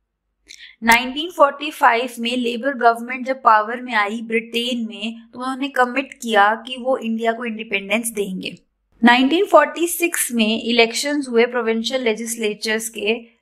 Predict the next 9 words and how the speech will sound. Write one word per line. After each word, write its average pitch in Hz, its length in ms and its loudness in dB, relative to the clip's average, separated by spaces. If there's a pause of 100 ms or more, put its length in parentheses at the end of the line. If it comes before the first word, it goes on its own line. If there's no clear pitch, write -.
(100)
जिसमें 247 600 -2
कांग्रेस 240 640 4
जीती, 226 760 -8
लेकिन 226 600 -2 (300)
जो 269 140 -2
मुस्लिम 277 480 -2
लीग 269 300 -6
थी, 277 120 -4
वो 269 200 0